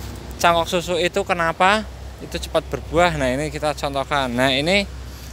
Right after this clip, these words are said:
yang hasil cangkok susu satu meter sudah bisa muncul bunga seperti ini. Nah, ini. Nah,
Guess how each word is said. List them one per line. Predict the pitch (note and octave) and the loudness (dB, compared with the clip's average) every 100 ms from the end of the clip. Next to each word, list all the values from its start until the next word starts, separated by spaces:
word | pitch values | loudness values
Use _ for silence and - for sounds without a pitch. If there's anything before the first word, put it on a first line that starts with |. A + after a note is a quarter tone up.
| - | -2
yang | D3 F3 E3+ E3+ E3 | 4 6 6 2 2
hasil | C#3+ - D3+ C#3+ C#3+ C#3 C#3 | 2 2 2 4 2 0 -2
cangkok | - C#3+ C#3 | -2 0 0
susu | D3+ C3+ F3 G#3 | -2 -2 2 2
satu | G3+ E3 D#3 | 4 2 2
meter | D#3 D3+ D#3+ F3 | 2 2 4 0
sudah | E3+ E3+ C#3+ - | 0 -2 -2 0
bisa | B2 - C3+ | 0 4 2
muncul | C#3 C#3 D3+ C#3 | 2 -2 -4 -4
bunga | B2+ C3 | -4 -4
seperti | C#3+ - C#3 C#3 B2 | -4 -4 -4 -2 -4
ini. | C3+ A#2 - - - - - - - - - | -4 -4 -8 -12 -12 -12 -12 -12 -12 -8 0
Nah, | A#2 | 2
ini. | A2+ A#2 G#2+ - - - - - - - - - - - - - - - - | 4 2 0 -6 -8 -8 -6 -8 -8 -8 -6 -6 -8 -8 -10 -8 -8 -8 -4
Nah, | G#2+ | -4